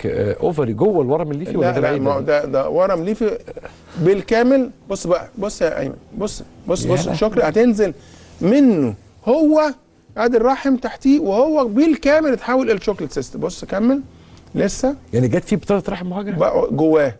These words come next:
Speaker 1: مم.
Speaker 2: ده بيسموه cystic adenomyosis، يعني ده جزء ان هو تحوصل، يعني كانه تغدد رحمي وتحوصل وتحول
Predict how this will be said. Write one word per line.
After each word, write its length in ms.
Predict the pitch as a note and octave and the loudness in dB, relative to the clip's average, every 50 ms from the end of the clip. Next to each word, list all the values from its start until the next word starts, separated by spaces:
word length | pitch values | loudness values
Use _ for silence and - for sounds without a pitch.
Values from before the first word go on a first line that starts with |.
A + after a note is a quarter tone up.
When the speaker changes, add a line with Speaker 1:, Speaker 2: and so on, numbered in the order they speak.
| - _ - | -14 _ -14
Speaker 1:
مم. 180 | A#2 G#2+ F#2+ D#2+ - - _ _ _ - - - | -12 -12 -12 -12 -16 -20 _ _ _ -16 -8 -4
Speaker 2:
ده 180 | F3+ G3+ A3+ | -2 0 0
بيسموه 580 | A3+ G#3+ G#3 - G#3 F#3 G3 A3+ B3+ C4+ C#4 - - - - - - - - - - - - - - - - - | 0 0 0 0 0 0 2 2 2 2 2 -2 -6 -14 -20 -20 -20 -20 -20 -20 -20 -20 -20 -20 -20 -20 -16 -10
cystic 500 | - - C4 C#4+ C#4 - - G#3+ - - | -4 -2 0 0 0 0 -2 -2 0 0
adenomyosis، 800 | A#3+ B3 A#3 A#3 A3 F#3+ F#3+ G3+ A#3 C4+ B3+ C4+ D4 - - - | 0 0 2 2 2 2 2 2 2 2 2 0 -2 -2 -4 -6
يعني 260 | - C#3 C3 C3+ C#3+ C3+ D3 E3 | -6 -4 -2 -2 0 0 0 2
ده 160 | D#3+ D#3+ D3+ | 2 2 2
جزء 340 | D3+ F#3 G3 G3 D#3+ - - - - - - - - _ _ - - - - - - - - | 4 4 2 2 0 -4 -10 -18 -20 -20 -20 -20 -20 _ _ -20 -20 -20 -20 -20 -12 -4 0
ان 140 | C#3 C#3 D#3 | 2 4 4
هو 260 | F3 G#3+ A#3+ A#3+ A3 | 4 4 4 2 0
تحوصل، 640 | - - F#3+ - - A#3+ B3+ B3+ A3+ C4 B3+ A#3 | -2 -4 -6 -2 0 2 2 2 2 0 0 0
يعني 200 | F#3 E3 D#3+ D#3 | 0 0 -2 -2
كانه 240 | D3+ - F#3 G3+ G#3 | -4 -4 -4 -4 -2
تغدد 420 | F#3 G3 F3+ G3 A3 G#3 G#3 E3+ E3+ | -2 0 0 0 0 0 0 0 0
رحمي 240 | G#3 G#3+ G#3+ A3 | 0 0 0 0
وتحوصل 680 | G3+ F#3 F3+ - F3+ - - A#3 B3 B3+ A#3 - B3 G#3+ | 2 2 0 0 -2 -2 0 0 0 0 2 0 0 0
وتحول 600 | F3+ E3+ - - - D#3+ D3+ D#3 F3 F3+ F3 | 0 -2 -4 -2 0 2 2 4 4 2 2